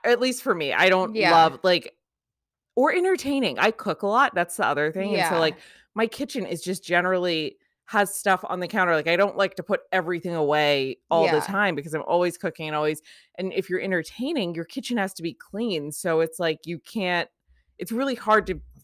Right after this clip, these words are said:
Speaker 1: cook something and entertain at the same time. Anyway, Jen has, like, a much more traditional home that, um, has, like, a not open floor plan, or not completely, like, you know, the kitchen has an open to the living room, but then, like,
Speaker 2: Yeah.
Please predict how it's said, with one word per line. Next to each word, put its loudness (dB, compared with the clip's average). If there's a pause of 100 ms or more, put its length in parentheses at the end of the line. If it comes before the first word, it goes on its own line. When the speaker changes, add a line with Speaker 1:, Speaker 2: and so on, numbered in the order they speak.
(400)
Speaker 1:
cook -8
something -6
and -8
entertain -10
at -12
the -20
same -12
time. -10
Anyway, -2 (400)
Jen 4
has, -2
like, 0
a -6
much -4
more 0
traditional 0 (320)
home 2
that, 0
um, -4
has, -2
like, -6 (260)
a -4
not -2
open -4
floor -4
plan, -4
or 0
not 2
completely, -6
like, -4
you -2
know, -2 (220)
the -6
kitchen -8
has -4
an 0
open -6
to -4
the -4
living -4
room, -4
but -8
then, 0
like, -2
Speaker 2:
Yeah. 2